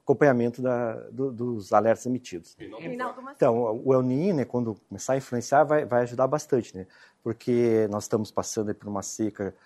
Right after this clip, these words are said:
Speaker 1: em alguns pontos do estado, como o Norte Pioneiro, faixa norte como um todo, ah, já tem registrado uma seca de mais de um ano. A tendência é que essa seca vá, ah, perdendo força e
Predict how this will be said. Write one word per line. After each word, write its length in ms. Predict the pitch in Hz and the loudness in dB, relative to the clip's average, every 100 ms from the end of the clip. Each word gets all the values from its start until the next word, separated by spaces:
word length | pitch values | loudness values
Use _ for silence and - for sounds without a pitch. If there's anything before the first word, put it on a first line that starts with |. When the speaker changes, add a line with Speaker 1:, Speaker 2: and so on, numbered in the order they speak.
| _ | _
Speaker 1:
em 40 | 117 | -4
alguns 280 | 117 120 - | -2 -4 -2
pontos 300 | 120 117 107 | -2 -2 -2
do 60 | |
estado, 520 | 104 - 120 113 104 | -6 0 4 4 2
como 140 | - 110 | -2 -8
o 40 | |
Norte 220 | 107 104 | -6 -6
Pioneiro, 680 | - 120 110 123 131 113 104 | -6 -4 -2 -2 0 0 -2
faixa 280 | - 175 135 | -2 -2 -2
norte 320 | 113 127 120 | -2 -2 -2
como 120 | 107 | -8
um 20 | 95 | -12
todo, 400 | 113 131 127 - - _ _ | -6 -4 -4 -8 -18 _ _
ah, 160 | 107 107 | -8 -6
já 100 | 113 | -4
tem 140 | 131 | -4
registrado 380 | 120 113 135 135 | -6 -2 0 0
uma 120 | 135 | 0
seca 320 | 131 151 147 | -4 -8 -8
de 100 | 135 | -8
mais 220 | 135 143 151 | -6 -6 -4
de 60 | |
um 140 | 170 143 | -2 0
ano. 240 | 123 95 _ - | 0 -4 _ -12
A 60 | |
tendência 360 | 214 220 180 180 | -4 0 0 -2
é 20 | |
que 60 | 185 | -6
essa 140 | 170 | -8
seca 340 | - 170 156 156 | -8 -6 -4 -4
vá, 280 | 143 151 147 _ _ - | -2 -4 -6 _ _ -8
ah, 400 | 127 120 120 - _ _ _ _ 131 | -4 -2 -4 -8 _ _ _ _ 2
perdendo 240 | 143 151 | 4 2
força 420 | - 165 196 - | 4 4 4 2
e 240 | 190 190 | -4 -4